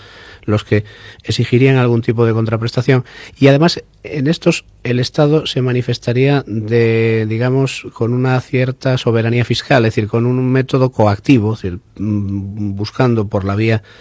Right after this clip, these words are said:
de la exigencia al contribuyente o al particular que el ingreso público se produjese. Hemos visto en todos los anteriores, todos los ingresos de públicos de, procedentes de la economía privada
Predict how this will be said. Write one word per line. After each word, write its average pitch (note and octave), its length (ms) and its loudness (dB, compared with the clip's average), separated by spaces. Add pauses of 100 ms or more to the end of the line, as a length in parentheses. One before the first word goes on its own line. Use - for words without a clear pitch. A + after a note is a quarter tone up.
(300)
de G#2+ 200 -2
la G#2+ 140 4
exigencia G#2 840 0
al G2+ 140 -6
contribuyente G2 580 -2
o G#2 60 -2
al G2+ 100 -2
particular A2 500 -2 (360)
que - 100 -2
el G#2 60 2
ingreso A2 320 -2
público B2 440 0 (200)
se - 180 -4
produjese. F#2+ 560 -4 (140)
Hemos C3 240 2
visto B2+ 320 0
en G#2+ 100 0
todos B2 240 0
los B2+ 100 0
anteriores, A#2+ 520 0
todos A#2 180 0
los A#2+ 100 0
ingresos A#2+ 380 0
de A#2 80 -2
públicos A2+ 480 0
de, G#2 220 -2 (580)
procedentes A2+ 500 0
de A2+ 60 0
la A#2+ 60 2
economía A#2 400 2
privada B2 400 4